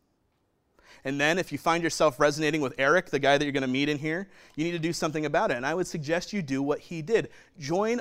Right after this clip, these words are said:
a Starting Point group. Engage with others in conversations about your doubts and be open to hear and see what God might be trying to tell you and show you. Don't wait.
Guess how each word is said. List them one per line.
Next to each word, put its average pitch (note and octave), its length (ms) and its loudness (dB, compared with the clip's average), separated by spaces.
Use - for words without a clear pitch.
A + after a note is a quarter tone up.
a E3 60 -8
Starting F#3+ 380 2
Point C#3+ 340 -8
group. C#3 400 -10
Engage E3 460 0
with - 120 -4
others D#3+ 340 -2
in C3+ 80 -6
conversations D3 920 -8
about C#3 380 2
your C3 120 -4
doubts C#3+ 380 -6
and B2 80 -4
be B2+ 140 -4
open D3+ 340 0
to B2+ 100 -4
hear D3 540 -4
and C#3 180 -6
see F#3 260 -6
what C#3 220 -2
God E3 260 2
might D3+ 180 -2
be D#3 100 -6
trying D3+ 260 -6
to C3+ 60 -8
tell F3+ 280 -2
you A#2 280 -4
and B2 160 -10
show - 240 -4
you. G2 280 -10
Don't C3+ 200 -4
wait. D#3 340 0